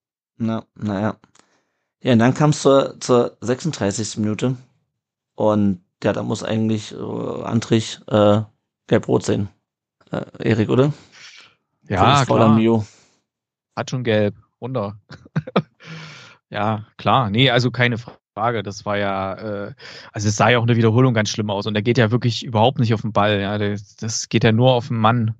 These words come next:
Speaker 2: und, ähm, das kannst du nicht machen. Also, also in so der Art, äh, nee, nee, nee, nee. Also V-F-B-Brille hin oder her, aber das kannst du so nicht machen. Und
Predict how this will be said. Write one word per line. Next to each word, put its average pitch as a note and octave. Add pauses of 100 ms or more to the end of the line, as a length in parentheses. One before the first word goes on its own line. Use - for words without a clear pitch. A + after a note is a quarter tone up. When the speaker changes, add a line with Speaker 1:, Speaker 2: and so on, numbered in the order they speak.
Speaker 2:
und, G#2
ähm, G#2
das -
kannst -
du G2
nicht F#2+
machen. G2
Also, G2 (880)
also G2
in G2
so G2+
der G2+
Art, F2 (160)
äh, G#2
nee, G2+ (520)
nee, A#2
nee, G#2+
nee. G2+
Also A2+
V-F-B-Brille A2+
hin A2+
oder G#2+
her, A2+
aber G2+ (500)
das -
kannst G#2+
du -
so G#2
nicht G2+
machen. G#2+ (420)
Und G2+